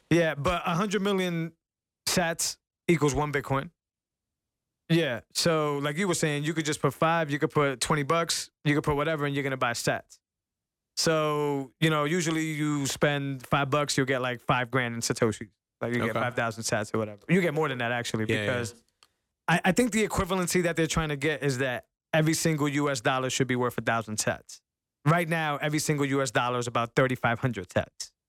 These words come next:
Speaker 1: if I'm not mistaken.
Speaker 2: I'm pulling it up right now.
Speaker 1: Yeah.
Speaker 2: One U S D equals, uh,
Speaker 1: The thirty-six, something like that.
Speaker 2: thirty-four.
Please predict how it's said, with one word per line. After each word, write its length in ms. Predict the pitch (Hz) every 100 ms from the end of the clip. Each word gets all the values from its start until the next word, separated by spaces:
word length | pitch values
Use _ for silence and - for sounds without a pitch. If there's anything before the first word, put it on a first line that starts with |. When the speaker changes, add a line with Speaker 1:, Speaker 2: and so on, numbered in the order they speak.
| _ _
Speaker 1:
if 60 | 123
I'm 60 |
not 140 | 117 92
mistaken. 300 | - 104 - _ _ _ _ - -
Speaker 2:
I'm 60 | 113
pulling 220 | 104 98
it 60 | 101
up 100 | 107
right 140 | 101
now. 180 | 104 110 127
Speaker 1:
Yeah. 180 | 117 - _
Speaker 2:
One 180 | 110 113
U 120 | 117
S 100 | 113
D 160 | - 104 101
equals, 680 | 101 - 101 98 95 - - _ _ _ _ _ _ _
uh, 420 | 107 101 98 98
Speaker 1:
The 60 | 101
thirty-six, 600 | 101 120 117 151 151 - -
something 120 | 135
like 120 | 131
that. 160 | 139 - _ _ _ _ _ -
Speaker 2:
thirty-four. 640 | 110 110 107 - 131 135